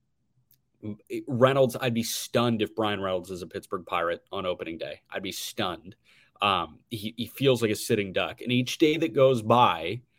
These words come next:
uh, I think teams realize that Reynolds is, like, more and more available.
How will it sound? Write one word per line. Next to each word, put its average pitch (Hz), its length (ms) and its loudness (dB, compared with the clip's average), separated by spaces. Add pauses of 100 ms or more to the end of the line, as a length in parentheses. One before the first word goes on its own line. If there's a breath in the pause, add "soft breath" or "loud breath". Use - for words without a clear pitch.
(540)
uh, 107 300 6
I 113 180 2
think - 640 -6 (640)
teams 127 460 -2
realize 104 920 2 (480 soft breath)
that 113 280 2
Reynolds 117 500 2
is, 110 140 -2
like, 107 240 0
more 104 560 2
and 110 240 -4
more 90 440 -2
available. 98 640 -4